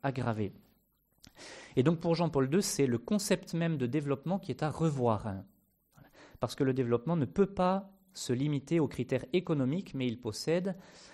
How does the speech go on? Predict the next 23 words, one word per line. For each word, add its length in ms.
une 160
dimension 720
morale, 760
et 80
le 120
développement 480
passe 280
d'abord, 500
ça 100
ne 60
veut 40
pas 100
dire 140
qu'il 120
n'a 60
pas 140
une 100
dimension 340
économique, 460
mais 200
il 120
passe 260
d'abord 640